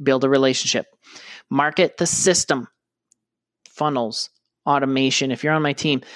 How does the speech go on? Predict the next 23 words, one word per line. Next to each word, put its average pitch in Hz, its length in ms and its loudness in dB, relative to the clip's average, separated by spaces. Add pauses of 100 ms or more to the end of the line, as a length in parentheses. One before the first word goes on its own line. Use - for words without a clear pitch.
(200)
that's 123 240 0
it. 135 160 2
Use 131 200 -2
the 143 100 -2
funnels, 135 440 0
use 131 140 -2
the - 100 -2
automation, 143 840 0 (540)
use, 135 540 0 (140)
um, 127 400 -2 (560)
messenger 156 640 0
bots, 127 640 0
all 165 220 4
those 165 240 4
systems. 156 560 -2
Show 165 240 2
'em 156 200 -2
that 151 120 -14
this 165 220 0
is 185 120 -2
how 156 200 0
it 143 80 0
is 135 260 0